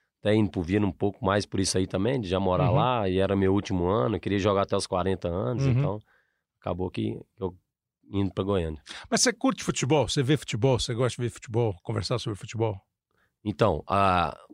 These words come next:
Speaker 1: foi vinte anos de carreira, né?
Speaker 2: Ah.
Speaker 1: Vinte anos. Então, eu, eu até brinco com a minha esposa que agora esses seis, esses, esse ano agora,
Speaker 2: É.
Speaker 1: esse resto aí, falou, ó, vou me desligar um pouco do jogo, vi poucos
Speaker 2: É.
Speaker 1: jogos.
Speaker 2: Você falou pra ela assim, ó, em dezembro eu não
Speaker 1: Não.
Speaker 2: falo de futebol. <laughs> Dezembro.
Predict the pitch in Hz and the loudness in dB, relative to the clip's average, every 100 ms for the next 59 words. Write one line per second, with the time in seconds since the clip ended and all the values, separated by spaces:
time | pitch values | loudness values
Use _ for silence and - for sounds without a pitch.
0 | - - 110 123 - 135 139 - 110 76 | -6 0 4 4 4 4 4 2 2 4
1 | 90 82 85 113 120 104 113 95 90 90 | 2 2 2 4 4 4 2 2 2 2
2 | 104 107 104 95 98 87 110 123 107 92 | 2 4 2 2 -2 0 0 -2 -4 -4
3 | 104 - 98 90 - 92 87 98 90 98 | -2 0 0 -2 -4 -6 -4 -4 0 0
4 | 101 - 107 - 110 113 98 92 95 - | 0 -2 -6 -2 0 2 0 -2 -2 -2
5 | 92 85 - - - - 104 104 107 98 | -4 -6 -8 -6 -2 0 2 2 2 2
6 | 101 127 120 101 98 101 98 107 95 90 | 4 4 4 4 2 0 0 0 2 2
7 | 107 - _ _ - 104 101 101 107 98 | 0 -2 _ _ -6 -4 0 2 4 4
8 | 110 92 - 104 - 92 104 98 85 117 | 4 2 0 0 0 2 2 2 0 0
9 | - 147 151 135 110 98 113 101 175 147 | 2 0 4 2 4 4 4 6 6 8
10 | 170 131 151 117 143 131 101 - - 135 | 8 10 10 8 8 8 6 0 2 4
11 | 131 139 110 113 160 175 165 160 151 185 | 8 8 8 8 8 8 8 10 10 8
12 | 165 - 156 160 147 - 139 127 185 - | 8 8 8 8 6 8 8 10 8 8
13 | - 185 170 147 160 160 135 147 | 0 0 0 0 0 2 2 2